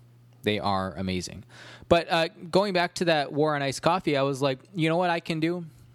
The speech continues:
I can go to," now I live in bougie U S A, so I can go to, you know, Starbucks or any other ice, you know, any other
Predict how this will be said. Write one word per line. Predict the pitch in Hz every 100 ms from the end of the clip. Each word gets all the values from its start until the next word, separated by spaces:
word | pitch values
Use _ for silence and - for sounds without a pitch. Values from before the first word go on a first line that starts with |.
| - - -
I | 139
can | -
go | 165 139
to," | 135 - 123 117 120 120 - - - - - - - - -
now | 135 123
I | 131
live | 117 120
in | 113 107 - -
bougie | - 135 127 120
U | 120
S | 117 -
A, | 117
so | 104
I | 127
can | 127
go | 117
to, | 101 98
you | 95
know, |
Starbucks | 101 202 170 135 - 131
or |
any | 131 135
other | 120 113
ice, | 110 - - -
you | 95
know, | 80 85
any | 156
other | 139 117